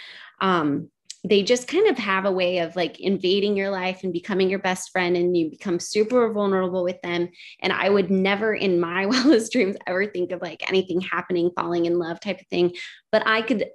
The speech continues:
when, when it was announced, like, "Roslyn, you need to leave because you have a relationship with so-and-so," um, I, I went,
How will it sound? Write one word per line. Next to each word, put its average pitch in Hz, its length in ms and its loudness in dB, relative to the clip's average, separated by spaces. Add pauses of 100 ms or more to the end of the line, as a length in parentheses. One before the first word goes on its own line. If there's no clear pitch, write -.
(400)
when, 220 680 2
when 208 200 2
it 208 100 0
was 208 160 4
announced, 196 560 0
like, 180 220 -4
"Roslyn, 180 640 0
you 185 160 0
need 165 200 0
to 190 100 -4
leave 175 480 -2
because 156 680 -6 (260)
you 170 460 0
have 180 160 -4
a 180 60 -2
relationship 160 600 -2
with 170 120 -8
so-and-so," 165 680 0 (480)
um, 160 680 -2 (560)
I, 202 300 4
I 190 100 2
went, 175 220 0